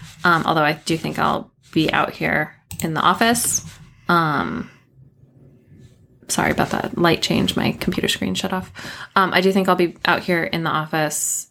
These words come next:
um, this week. Um, hopefully, unless it is bugging my neck too much to sit at the desk. Um, but, um, I think that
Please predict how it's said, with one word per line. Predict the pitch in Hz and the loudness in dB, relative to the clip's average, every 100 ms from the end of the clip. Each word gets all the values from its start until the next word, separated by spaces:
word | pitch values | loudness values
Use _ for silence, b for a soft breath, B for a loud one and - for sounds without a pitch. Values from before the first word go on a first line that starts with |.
| - | -6
um, | 165 156 175 - | -6 -6 -8 -4
this | 165 - | -2 0
week. | 156 - - B B B B B B B B B B - | 0 -2 -14 B B B B B B B B B B -2
Um, | - 185 170 175 160 147 165 B B B B | 2 4 2 2 0 -2 -6 B B B B
hopefully, | - 196 165 156 | 0 2 4 4
unless | 131 170 160 - | 4 2 2 0
it | 151 - - - | -2 -6 -18 -6
is | 165 | -6
bugging | 151 147 156 147 | -2 -2 -2 -4
my | 127 | -2
neck | 131 123 - | -2 -4 -6
too | - | -6
much | 135 123 - - B B B B | -4 -2 -4 -4 B B B B
to | - | -4
sit | 160 - | -2 -2
at | - | -4
the | |
desk. | - - - - _ - | -6 -6 -8 -12 _ 2
Um, | 202 170 87 180 B B B B _ _ B B B B B - | 4 4 0 -6 B B B B _ _ B B B B B -10
but, | 185 220 190 180 - - - | 0 4 4 2 -4 -6 0
um, | 185 180 175 170 160 156 - _ | 2 2 2 0 -4 -8 -14 _
I | 175 | -4
think | 185 190 | 0 0
that | 180 165 - | 2 2 0